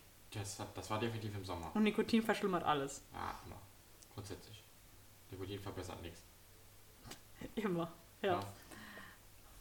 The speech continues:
Speaker 1: Ja.
Speaker 2: Ja, und ansonsten. Wie, wo machst du denn gerne?
Speaker 1: Ich?
Speaker 2: Ja.
Speaker 1: Mm, ich bin mit den Brüsten eigentlich sehr zufrieden, muss ich, muss ich, muss ich offen
Speaker 2: Willst du dich jetzt bei
Speaker 1: sagen.
Speaker 2: mir einschleimen, oder?
Speaker 1: Nein, ich schleim mich nicht bei dir ein, weil, ähm,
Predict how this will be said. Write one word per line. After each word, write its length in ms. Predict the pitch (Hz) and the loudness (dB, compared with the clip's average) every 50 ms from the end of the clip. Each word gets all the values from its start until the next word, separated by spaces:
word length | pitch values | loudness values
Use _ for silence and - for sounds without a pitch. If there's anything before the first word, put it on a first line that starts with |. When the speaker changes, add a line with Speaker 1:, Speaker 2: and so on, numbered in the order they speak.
| - - - - - - - - - | -16 -16 -16 -16 -16 -18 -8 -2 0
Speaker 1:
Ja. 80 | 214 | 2
Speaker 2:
Ja, 120 | 190 180 175 - - | 4 4 2 0 -2
und 60 | 180 180 | -2 0
ansonsten. 600 | 180 180 170 175 170 180 180 - 226 240 254 254 - - - - - | 0 2 2 0 0 0 0 2 4 4 4 4 0 -4 -12 2 8
Wie, 120 | 247 247 226 | 8 10 10
wo 100 | 233 233 | 10 10
machst 280 | 247 262 254 - - | 8 8 6 6 6
du 60 | 269 | 10
denn 200 | 254 240 208 196 | 10 10 10 8
gerne? 280 | 185 175 170 175 180 185 - - - - - - - - - - - - | 6 4 4 4 2 -2 -6 -12 -16 -18 -18 -20 -20 -20 -20 -20 -8 0
Speaker 1:
Ich? 360 | - 170 185 - - - - - - - - - - - - - - - | 4 4 4 4 2 -4 -8 -12 -18 -20 -20 -20 -20 -20 -18 -18 -6 2
Speaker 2:
Ja. 160 | - 208 202 202 - - - - - - - - - - - - - - - - - - - - - - - - - - - - - - - - | 4 4 4 2 0 -10 -16 -18 -20 -20 -20 -20 -20 -18 -18 -18 -18 -18 -18 -18 -18 -20 -18 -18 -18 -18 -18 -18 -18 -18 -18 -18 -18 -18 -14 -8
Speaker 1:
Mm, 840 | - 202 190 185 180 180 180 175 175 170 165 165 165 160 160 156 143 - | -2 0 2 2 4 4 4 4 4 4 2 2 2 0 0 0 -2 -2
ich 120 | 131 113 | -4 0
bin 120 | - 156 165 | 2 4 4
mit 320 | 156 135 - - - - | 4 4 2 -2 -4 0
den 160 | 131 120 120 | 0 2 2
Brüsten 360 | 110 113 120 117 - - - 127 | 4 2 2 2 0 -2 -2 0
eigentlich 260 | 127 131 127 117 110 | 0 0 0 0 0
sehr 120 | 117 110 | 0 0
zufrieden, 540 | - - 110 - - 143 147 120 104 95 95 | 0 -2 -4 0 2 2 2 2 2 0 -2
muss 140 | 98 92 98 | -4 -4 -4
ich, 220 | 95 95 - - | -4 -6 -6 -8
muss 140 | 104 98 95 95 | -8 -6 -6 -6
ich, 220 | 95 98 - - | -6 -8 -8 -8
muss 160 | 104 104 95 | -6 -6 -6
ich 120 | 98 95 - | -6 -4 -2
offen 180 | 107 107 - | -2 2 6
Speaker 2:
Willst 120 | 226 226 - | 6 10 12
du 20 | 277 | 12
dich 80 | 247 233 | 12 12
jetzt 140 | 233 240 | 12 12
bei 60 | - 220 | 12 10
Speaker 1:
sagen. 80 | 220 | 10
Speaker 2:
mir 120 | 220 196 160 | 10 8 8
einschleimen, 640 | 185 190 220 240 - - 302 311 311 320 311 269 | 8 8 8 6 6 8 10 12 12 12 12 12
oder? 140 | 240 240 233 | 12 12 12
Speaker 1:
Nein, 140 | - - - | 10 10 8
ich 80 | - - | 6 8
schleim 160 | - 262 - | 10 10 10
mich 180 | - - 110 - | 10 8 4 2
nicht 180 | 139 131 - | 0 0 0
bei 80 | - 120 | 2 2
dir 140 | 110 107 101 | 4 4 6
ein, 360 | 92 92 98 107 113 113 110 104 | 6 8 8 6 6 4 4 4
weil, 260 | 104 104 104 104 104 | 6 8 8 10 12
ähm, 540 | - - - - - - - 101 - - - | 12 12 12 12 8 8 8 6 4 4 4